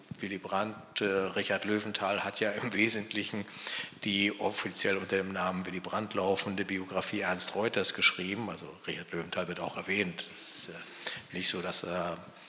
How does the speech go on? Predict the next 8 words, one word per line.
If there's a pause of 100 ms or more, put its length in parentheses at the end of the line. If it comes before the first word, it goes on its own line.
(160)
Brandt
sich
mit
völlig
fremden
Federn
geschmückt
hätte.